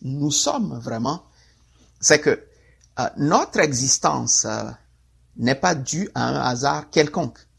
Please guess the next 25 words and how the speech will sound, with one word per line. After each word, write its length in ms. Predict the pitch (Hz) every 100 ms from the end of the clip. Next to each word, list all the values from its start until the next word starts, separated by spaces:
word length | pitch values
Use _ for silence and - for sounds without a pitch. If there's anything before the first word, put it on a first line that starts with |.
| _
Le 160 | 127 117
fait 360 | - 240 -
que 400 | - 185 196 226 233 _ _ _ _ -
vous 260 | 113 131
soyez 580 | 254 - 196 151 170 180
né 500 | 160 147 214 170 131 _ _
au 100 | 147
Togo 680 | 156 139 123 139 196 269 - _ _ _
ou 120 | 196 196
que 140 | 196
vous 200 | 185 156
soyez 540 | 160 - 143 151 165
togolais 520 | - 170 143 135 147 175
n'est 200 | 143 -
pas 400 | - 226 254 269
non 200 | 180 147
plus 180 | 151 202
le 120 | 160
fruit, 400 | 120 202 233 - _ -
euh, 220 | 120 113
du 180 | 120 143
hasard. 480 | 127 123 147 - - _ - _ _ -
Parce 180 | 123
que 260 | - 135 131 - -
des 460 | 135 143 127 -